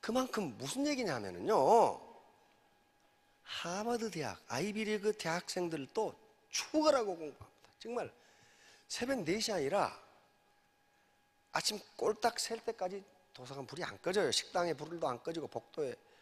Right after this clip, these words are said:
불도 안 꺼지고 전부 이게 복도라든가 도서관 이-, 이게 지금 카펫으로 돼 있기 때문에 전부 자빠져가지고 책 보고 앉아있어. 책 보고 있어요. 앉아있는 게 아니라 책 보고 누워있어. 그냥 여학생들 전부 자빠져 있어, 거기.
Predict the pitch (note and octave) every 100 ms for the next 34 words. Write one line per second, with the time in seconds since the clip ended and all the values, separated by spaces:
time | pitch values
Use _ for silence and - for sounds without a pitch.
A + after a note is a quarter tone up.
0 | _ - D#3 C3 - A#2 A2 F#3+ D3 E2+
1 | - - - - - G3 A3 F3 E3+ D#3
2 | B2+ - - - D3 - E3+ D3+ C3 B2+
3 | C3+ - A#2 A#2 C3+ C3+ B2 - - -
4 | - A2+ F#2+ C3+ C#3 B2+ - G3+ - F#3+
5 | E3 B2 A#2 - A2+ A2+ C#3 - - A#3
6 | B3 - - E3+ C#3+ A#2+ - C#3 - -
7 | - E3+ G2+ - - - - D#3 E3 A2+
8 | - A#2+ - _ _ _ - B2+ D3+ D3+
9 | C3+ C3 - - E3 A2+ D3 F3+ C3+ A2
10 | G2 C3+ F#3+ G3 G3+ - C4+ A4 E4+ -
11 | - B2+ - C3+ - -